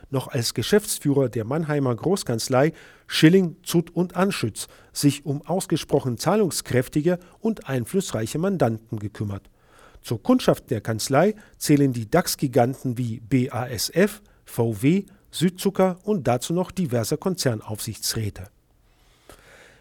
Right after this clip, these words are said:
R T Deutsch fragte auf der Bundeskonferenz nach,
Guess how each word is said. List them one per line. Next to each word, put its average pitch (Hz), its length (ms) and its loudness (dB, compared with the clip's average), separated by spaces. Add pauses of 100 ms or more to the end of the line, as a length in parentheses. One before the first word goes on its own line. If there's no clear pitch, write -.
(160)
R 208 160 6
T 190 140 8
Deutsch 240 300 6
fragte - 380 4
auf - 120 -6
der 117 120 -2
Bundeskonferenz 135 840 2
nach, 143 320 0